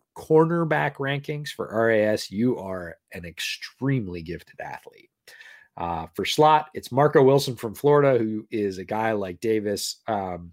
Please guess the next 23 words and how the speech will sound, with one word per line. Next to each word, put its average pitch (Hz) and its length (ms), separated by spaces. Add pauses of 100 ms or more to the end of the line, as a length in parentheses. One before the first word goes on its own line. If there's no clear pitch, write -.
(140)
in - 80
the 98 80
linebacking 147 380
core 131 280 (300)
who 107 400
tested 101 500 (320)
out 131 180
of 107 60
their 92 120
minds. 82 540 (120)
Didn't 139 500
see 107 220
it 95 80
on 90 180
tape, 87 380
but 87 180
he 123 200
is 98 120
a 85 180
nine 143 460
nine 135 400
nine, 104 480
just 123 480